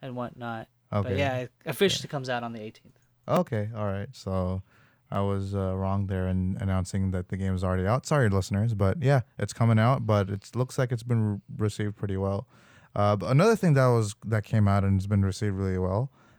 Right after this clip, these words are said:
Speaker 2: uh, by Nintendo is the N E S Classic. Uh, for those of you that don't know, this is a smaller version of the Nintendo Entertainment System, the N E S,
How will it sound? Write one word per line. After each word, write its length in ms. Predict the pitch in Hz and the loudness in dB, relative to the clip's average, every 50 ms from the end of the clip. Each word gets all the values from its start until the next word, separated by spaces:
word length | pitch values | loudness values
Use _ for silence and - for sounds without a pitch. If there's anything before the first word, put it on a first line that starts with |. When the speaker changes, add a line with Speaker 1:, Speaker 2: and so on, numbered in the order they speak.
| _ - | _ -4
Speaker 2:
uh, 140 | - 98 98 | -2 0 2
by 200 | 101 127 151 170 | 4 4 4 6
Nintendo 720 | 156 131 117 - - 101 95 92 98 101 117 127 - - | 6 6 4 4 2 0 0 2 2 2 0 0 0 0
is 160 | 110 104 101 | 0 0 0
the 220 | 101 110 110 - | 0 0 0 2
N 120 | 104 117 117 | 2 2 4
E 120 | 117 117 | 4 4
S 100 | 143 147 | 2 0
Classic. 580 | - - 113 104 110 107 - 113 - - - - _ _ _ _ _ _ _ _ _ _ _ | -2 -4 -4 -4 -4 -4 -8 -10 -12 -12 -14 -20 _ _ _ _ _ _ _ _ _ _ _
Uh, 100 | - 110 | 0 0
for 160 | 113 117 123 123 | 2 2 4 4
those 180 | 123 123 117 | 4 4 4
of 80 | 123 120 | 4 4
you 60 | 123 | 4
that 160 | 117 117 113 | 4 2 4
don't 180 | 110 117 117 113 | 4 4 6 6
know, 160 | 113 117 131 | 6 6 4
this 200 | 135 131 107 - | 2 2 0 0
is 100 | 110 101 | -2 0
a 160 | 101 104 101 95 | 2 2 2 0
smaller 380 | - - 107 107 104 107 107 | 0 0 2 2 4 4 2
version 420 | 98 101 104 104 101 107 113 127 - | 2 2 2 2 4 4 2 2 2
of 240 | - 104 98 104 | 2 0 -2 -2
the 200 | - 110 104 101 101 | -2 0 0 2 2
Nintendo 300 | 104 101 98 - 104 101 104 | 2 2 2 2 2 2 2
Entertainment 400 | 98 95 - - 104 107 104 - | 0 -2 -2 -2 -2 -2 -2 -2
System, 240 | 113 107 - 131 127 | -4 -4 -4 -2 -2
the 100 | 113 101 | 0 0
N 100 | 98 98 | 0 0
E 100 | 98 98 | 0 2
S, 320 | 98 104 131 139 - - | 2 2 2 0 -2 -6